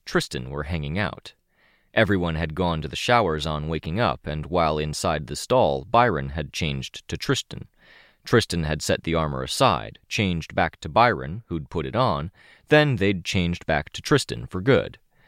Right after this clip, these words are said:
There wasn't any structure here, so they could do the same thing whenever they needed to swap.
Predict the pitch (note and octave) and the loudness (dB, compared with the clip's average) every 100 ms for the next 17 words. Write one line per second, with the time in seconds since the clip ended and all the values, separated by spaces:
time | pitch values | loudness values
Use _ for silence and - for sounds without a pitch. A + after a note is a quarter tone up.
0 | _ _ _ _ A#2 A2 G2+ E2 D#2 D2 | _ _ _ _ 6 6 6 4 -2 -2
1 | - - C#3 - C2+ A1+ D#2+ B1 - - | -4 2 2 2 -6 -6 -6 -6 -6 -2
2 | F2 D#2 D#2 C#2+ D2 C#2 - C#2+ C#2 - | 0 0 -2 -2 -2 -2 -2 -2 -2 2
3 | G#2 C2+ C2 D#2+ D2+ C2+ C2 D2 A#1+ - | 2 2 -2 -2 -2 -2 -2 -2 -4 -8
4 | - - A2+ - - | -10 0 0 0 -10